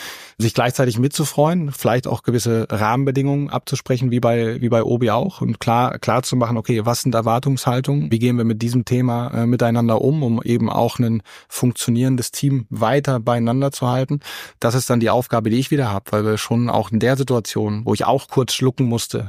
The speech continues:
ähm, über eine Info, dass eine Spielerin von uns, die einen Riesenwert hatte, äh, zu dem Zeitpunkt zum F C Bayern geht, ähm, ja,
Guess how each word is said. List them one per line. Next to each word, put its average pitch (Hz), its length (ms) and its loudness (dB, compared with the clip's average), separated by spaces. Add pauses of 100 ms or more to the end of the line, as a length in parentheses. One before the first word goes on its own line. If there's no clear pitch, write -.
ähm, 113 280 2
über 117 160 2
eine 113 160 2
Info, 113 340 2
dass 110 260 0
eine 113 100 0
Spielerin 113 400 0
von 117 140 -2
uns, 117 320 0
die 110 240 0
einen 110 200 0
Riesenwert 117 520 2
hatte, 113 360 0
äh, 113 120 0
zu - 120 -2
dem 113 100 2
Zeitpunkt 117 420 -2
zum - 120 2
F - 120 -4
C - 100 -2
Bayern 131 260 2
geht, 107 200 -4 (540)
ähm, 110 380 2 (360)
ja, - 240 2